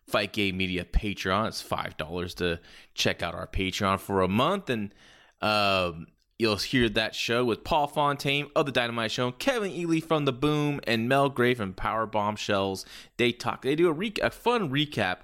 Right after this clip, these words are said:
of the pay-per-view. And I'm gonna talk about the, um, the, the pay-per-view itself, obviously the matches. Uh,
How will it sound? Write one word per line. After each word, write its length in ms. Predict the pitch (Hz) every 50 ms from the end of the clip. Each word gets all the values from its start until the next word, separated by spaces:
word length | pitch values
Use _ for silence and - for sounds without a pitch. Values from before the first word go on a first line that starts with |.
| - - -
of 260 | 104 113 113 107 98
the 60 | 101
pay-per-view. 640 | - - 113 104 101 92 87 87 85 82 82 82 - - - - - - - - -
And 240 | - 101 101 104 - -
I'm 100 | - 247
gonna 140 | 285 294 240
talk 240 | - 214 190 175
about 340 | 160 143 143 139 139 135 -
the, 480 | - 127 120 117 117 113 110 107 - - - _ _ _ _ _ -
um, 540 | - 101 98 95 90 87 82 82 78 67 - _ _ -
the, 200 | 107 113 92 - - _ - - - - - - - _ _ _ _ _
the 80 | - 131
pay-per-view 400 | 117 - 135 120 104 95 104 107
itself, 400 | 85 - - - 95 95 95 -
obviously 300 | 80 80 85 - - 104
the 100 | 95 92
matches. 720 | 92 92 87 87 90 - - - 92 90 87 90 90 - - - - - - - - - - -
Uh, 260 | - 90 90 90